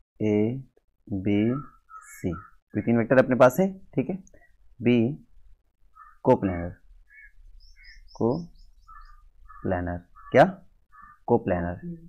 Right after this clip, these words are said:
Speaker 1: ठीक है। इसलिए case क्या बन जाएगा? coplanar, that is, हमारे पास case बन जाएगा, ट्रिपलेट हो जाएगा A, B, C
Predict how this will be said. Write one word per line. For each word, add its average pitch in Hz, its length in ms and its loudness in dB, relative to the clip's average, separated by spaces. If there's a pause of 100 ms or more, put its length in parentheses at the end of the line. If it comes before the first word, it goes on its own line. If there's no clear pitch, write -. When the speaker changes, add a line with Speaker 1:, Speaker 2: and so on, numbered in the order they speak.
Speaker 1:
ठीक 127 160 2
है। 160 80 0 (1500)
इसलिए 120 240 -2
case 123 220 0
क्या 127 160 4
बन 131 120 6
जाएगा? 131 280 6 (600)
coplanar, 113 600 0 (1500)
that 101 220 -2
is, 127 160 -2 (2750)
हमारे 117 100 -4
पास 120 180 0
case 113 140 2
बन 110 160 2
जाएगा, 98 280 2 (420)
ट्रिपलेट 117 500 -2
हो 117 80 2
जाएगा 101 300 4 (160)
A, 110 360 2 (760)
B, - 20 4 (840)
C - 120 -20